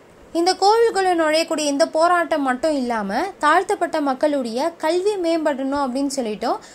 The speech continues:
நிறைய விஷயத்துல முன்னேற்றம் கொண்டு வரணும்னு சொல்லிட்டும் சுப்பராமன் அவர்கள் வந்து உதவி செய்திருப்பாரு. நரிக்குறவர்கள் இனம் இருக்காங்க இல்லையா, இவங்கள பெண் குழந்தைகளை தத்தெடுத்து வளர்த்து திருமணமும் செய்து கொடுத்திருக்காரு. யாரு? என் எம் ஆர்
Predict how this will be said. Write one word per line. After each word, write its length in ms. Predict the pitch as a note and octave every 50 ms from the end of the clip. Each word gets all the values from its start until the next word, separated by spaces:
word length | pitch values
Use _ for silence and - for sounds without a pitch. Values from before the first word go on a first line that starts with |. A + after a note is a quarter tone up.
| - - -
நிறைய 400 | C4+ C#4+ D4+ E4+ F#4+ G#4 A#4+ A4+
விஷயத்துல 540 | F#4+ F4 - - F4+ F4+ F4 E4+ F4 E4+ E4+
முன்னேற்றம் 600 | D#4 D4 D#4 E4 F#4 G4+ G4+ F#4 D4+ E4+ D#4 C#4 -
கொண்டு 260 | C#4+ C#4 C#4+ C#4+ F4 E4+
வரணும்னு 280 | D#4 C#4+ C#4+ D4+ D4+ D4
சொல்லிட்டும் 420 | D4 B3 G#3+ G#3+ G#3 G#3 A#3+ D4+ F4+ F4+ -
சுப்பராமன் 400 | E4 B3+ E4 E4 D#4+ D4 C#4+ C4+
அவர்கள் 340 | B3 A3 A3 B3+ B3+ A#3+ A3+
வந்து 240 | G#3+ G#3 A#3+ D4+
உதவி 280 | D#4 C#4+ B3 C#4+ C#4 C4+
செய்திருப்பாரு. 680 | B3+ - A#3+ A3 F#3+ G3+ F#3+ F#3 - F#3 F3+ F3 F3 - - - - - - - - - - - - - - -
நரிக்குறவர்கள் 720 | C#4+ E4 G4 A4 G#4+ G#4 F4 E4 D#4 D4+ C#4+ C#4+ D4 C#4+ C#4
இனம் 320 | C4+ C4 C4 C#4 C#4+ C#4
இருக்காங்க 360 | C4 A#3+ - - A3+ A3+ A3
இல்லையா, 280 | G3+ G#3+ B3 D4 C#4+ C4+ - - - - -
இவங்கள 680 | C#4 C#4+ G4+ G#4+ G#4+ G4+ F4+ D4+ B3+ A#3+ C4 D#4+ F#4+ F#4 -
பெண் 200 | E4 E4+ G4+ A4
குழந்தைகளை 640 | - G4+ F4+ F4 E4+ D#4+ E4+ D#4+ D4+ C4+ C4 B3+ B3 -
தத்தெடுத்து 640 | A#3+ A#3 A#3+ - E4 D#4+ C4+ C4 G3+ - - C#4+ F#4 A#4 - - - - - - - -
வளர்த்து 520 | A3+ B3 C#4 D#4 E4+ D#4 B3+ - F#4 G4+ F#4 -
திருமணமும் 560 | F4+ F#4 G4+ G#4 G4+ F4 D4+ C#4 C#4 E4 F#4+
செய்து 300 | - E4 C#4 C4 A3 C4
கொடுத்திருக்காரு. 640 | - B3 G#3+ G#3+ G3 G#3+ G#3+ G#3 G#3+ G3 F#3+ F#3 - - - - -
யாரு? 360 | A3 A#3+ A#3 A#3+ D4+ A4+ C5 - - - - - - - - - - -
என் 220 | - C#4 D4 D#4+ F#4
எம் 160 | F#4+ E4 D4
ஆர் 120 | D#4+ F4